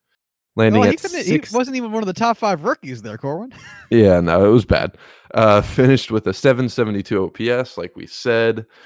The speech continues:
Speaker 1: very far behind the likes of Alex Bregman, Anthony Rendon, Nolan Arenado, Rafael Devers, and Yoan Moncada rounding out the actual top five. So there's a lot of good players ahead of him that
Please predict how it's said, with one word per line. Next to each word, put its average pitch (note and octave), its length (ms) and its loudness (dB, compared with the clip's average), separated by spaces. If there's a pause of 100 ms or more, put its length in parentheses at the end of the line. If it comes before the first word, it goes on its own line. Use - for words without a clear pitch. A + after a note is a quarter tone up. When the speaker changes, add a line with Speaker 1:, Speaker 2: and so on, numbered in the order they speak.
(460)
Speaker 1:
very D#3+ 460 0
far A2 360 2
behind G2+ 400 -6
the G2 60 -4
likes G2 360 -6
of F#2 340 -8
Alex G2+ 380 0
Bregman, F#2 640 0
Anthony F#2+ 420 0
Rendon, F2+ 560 0
Nolan B2+ 400 4
Arenado, F#2+ 720 2 (600)
Rafael D#3 600 2
Devers, G2 560 2 (100)
and F2+ 140 -6
Yoan B2+ 520 0
Moncada G2 800 -2 (120)
rounding F2+ 360 -8
out F2+ 140 -12
the G2 140 -8 (180)
actual A#2+ 460 -4
top - 280 -6
five. - 320 -10 (160)
So - 280 -12 (920)
there's G2 180 2
a F2+ 200 4 (200)
lot A2 340 0
of F2+ 140 -6
good F2+ 180 -4
players F2+ 380 -6
ahead F2+ 220 -12
of - 80 -18
him E2+ 300 -16
that - 180 -16